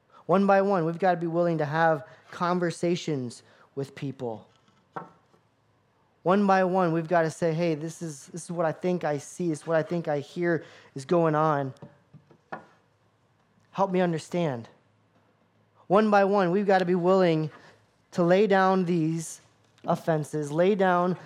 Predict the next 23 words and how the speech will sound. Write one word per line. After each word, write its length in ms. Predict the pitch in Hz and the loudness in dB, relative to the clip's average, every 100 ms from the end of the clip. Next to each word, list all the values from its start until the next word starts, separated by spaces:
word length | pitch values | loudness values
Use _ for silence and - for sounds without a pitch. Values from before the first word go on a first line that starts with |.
| - _ | -18 _
these 360 | 147 165 185 165 | -8 -2 -2 -2
hurts, 360 | - 156 151 - | -6 -4 -4 -2
lay 200 | 170 180 | -2 2
down 340 | 185 180 175 | 2 2 0
these 320 | 165 175 151 | -2 -6 -6
wounds. 460 | 151 156 147 147 - - - | -6 -4 -4 -6 -10 -20 -8
Instead 560 | 151 147 - - 185 196 | -6 -6 -6 0 0 0
of 320 | 180 147 - | -4 -8 -6
building 720 | 175 180 175 180 180 180 160 - - | -4 -2 -2 -4 -4 -6 -8 -14 -20
a 80 | 104 | -20
fence, 760 | - 156 180 - - - - _ _ _ _ _ _ _ _ | -10 -8 -6 -10 -16 -20 -20 _ _ _ _ _ _ _ _
we've 100 | 117 | -12
gotta 200 | 143 165 | -6 -4
be 80 | 190 | -4
willing 300 | 160 147 147 | -2 -2 -2
to 40 | |
build 280 | 123 135 135 | -6 -8 -8
a 20 | |
bridge. 560 | 131 147 131 - - - - _ _ _ _ _ _ _ _ _ _ _ _ _ _ _ _ _ _ _ _ _ _ _ - | -8 -8 -10 -10 -16 -18 -20 _ _ _ _ _ _ _ _ _ _ _ _ _ _ _ _ _ _ _ _ _ _ _ -20
That's 160 | - | -20
a 40 | - | -18
tough 240 | 117 - | -18 -18
one. 120 | - | -20